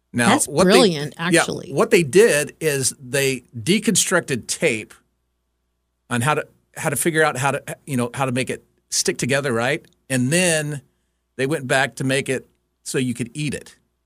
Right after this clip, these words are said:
Speaker 2: It, uh, you know, it doesn't surprise me. I know that they are, it's patented, so they're not telling you what it is. But I've
Speaker 1: Right.
Speaker 2: watched the Food Network enough to know that there's always a way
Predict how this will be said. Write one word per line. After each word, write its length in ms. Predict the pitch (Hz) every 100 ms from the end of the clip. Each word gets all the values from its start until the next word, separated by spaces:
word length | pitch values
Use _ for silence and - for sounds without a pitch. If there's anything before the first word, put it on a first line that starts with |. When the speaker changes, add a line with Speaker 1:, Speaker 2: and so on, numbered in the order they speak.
| _
Speaker 2:
It, 180 | 247 - 269 -
uh, 180 | - - - -
you 140 | 285
know, 180 | 392 415
it 40 |
doesn't 280 | 254 285 294
surprise 560 | 226 196 220 208 202 -
me. 220 | 156 160
I 100 | 233
know 200 | 269 320
that 160 | 320 294
they 320 | 233 226 - -
are, 220 | 208 196 180 - -
it's 160 | 208
patented, 560 | - 247 247 185 175 175
so 160 | - 180
they're 220 | 190 202
not 200 | 214 208
telling 320 | 214 196 190
you 120 | 180
what 160 | 180 175
it 100 | 175
is. 300 | 185 165 -
But 180 | 208 -
I've 160 | 214 233
Speaker 1:
Right. 100 | -
Speaker 2:
watched 280 | 294 285 -
the 100 | 214
Food 280 | - 214 214
Network 400 | 214 214 220 220
enough 340 | 190 196 202
to 120 | - 202
know 320 | 185 190 190
that 180 | 202 190
there's 240 | 208 196 -
always 440 | 240 240 247 240 208
a 80 |
way 540 | 196 185 170 165 165